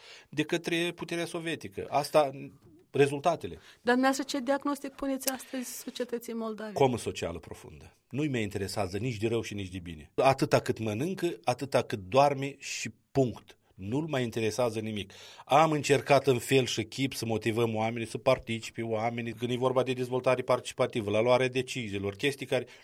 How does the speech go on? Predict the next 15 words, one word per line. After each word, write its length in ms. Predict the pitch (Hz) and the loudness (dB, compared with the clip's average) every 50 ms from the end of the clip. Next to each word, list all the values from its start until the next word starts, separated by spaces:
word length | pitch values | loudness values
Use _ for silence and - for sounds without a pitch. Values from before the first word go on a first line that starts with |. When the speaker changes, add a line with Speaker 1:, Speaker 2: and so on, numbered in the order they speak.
| _ - | _ -12
Speaker 1:
nu 360 | 135 135 139 147 165 190 214 | -10 -8 -6 -4 -2 -2 -2
interesează 840 | 220 202 185 - - 127 120 113 107 - - 143 151 156 151 147 147 | -2 -4 -4 -4 -6 -4 -4 -4 -4 -4 -2 -2 -2 -2 -4 -6 -8
nimic. 880 | 143 131 110 110 120 135 143 135 110 98 98 95 98 - - _ - - _ _ _ _ | -8 -8 -8 -8 -8 -8 -8 -10 -10 -10 -10 -10 -12 -16 -20 _ -20 -20 _ _ _ _
Nu 220 | - 90 101 110 | -10 -8 -6 -2
Speaker 2:
Fără 220 | 135 185 247 262 262 247 | 2 4 6 6 6 6
Speaker 1:
interesează 380 | 233 202 - - - 220 - 120 | 4 4 0 0 2 4 4 4
Speaker 2:
atitudine? 260 | 165 240 240 254 262 | 4 2 0 0 0
Speaker 1:
nimic. 180 | - 98 - - | -2 -4 -6 -8
Fără 300 | - - 160 190 208 214 | -4 -2 -2 0 0 -2
atitudine, 480 | 196 185 - 165 - - 165 - 240 | -4 -6 -6 -10 -10 -10 0 4 6
Speaker 2:
Fără 100 | 254 254 | 6 6
Speaker 1:
absolut. 260 | 262 247 240 233 233 220 | 6 4 4 2 0 0
Speaker 2:
implicare? 440 | 220 214 - - 208 196 202 190 | 0 -2 2 4 4 4 6 6
Speaker 1:
Fără 140 | 147 156 156 | 6 6 6
implicare. 640 | 147 143 139 127 127 127 - - 101 87 78 73 - | 4 2 0 -2 -4 -4 0 0 0 0 0 -2 -8